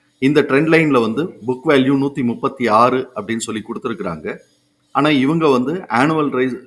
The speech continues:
ஆனுவல் ரிசல்ட்ல அவங்க வந்து கம்பெனி வந்து அஃபிஷியலா எவ்வளவு அப்டேட் பண்றாங்களோ அதுதான் இங்க போடுவாங்க. ஸ்கிரீனர் டாட் இன்ல வந்து புக் வேல்யூ நூத்தி நாற்பத்தி எட்டுன்னு கொடுத்திருக்கிறாங்க. நம்ம நூத்தி நாற்பத்தி எட்டுன்னே வச்சுக்கலாம்.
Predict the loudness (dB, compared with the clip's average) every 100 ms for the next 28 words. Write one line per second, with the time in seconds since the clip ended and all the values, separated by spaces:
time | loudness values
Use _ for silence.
0 | -6 -2 0 0 -2 -2 -2 -4 -4 -8
1 | -8 -10 -6 -4 -2 -2 -2 -2 -2 -4
2 | -4 -2 0 0 0 0 -2 -4 -6 -6
3 | -2 0 0 -2 0 0 0 -4 -10 -4
4 | -4 -2 -6 -4 -4 -4 -4 -4 -8 -8
5 | -6 -4 -4 -6 -12 _ _ _ _ _
6 | _ _ _ _ _ -18 _ -20 -20 -20
7 | -10 0 4 4 4 2 2 0 0 0
8 | 0 0 -2 -2 0 0 0 -4 -4 -2
9 | -2 -2 -8 -4 -2 -2 0 -2 -2 -4
10 | -6 -8 -8 -10 -12 -16 _ _ _ _
11 | _ _ 0 2 4 2 0 2 2 0
12 | -4 0 0 0 -4 -2 -2 -2 -4 -4
13 | -4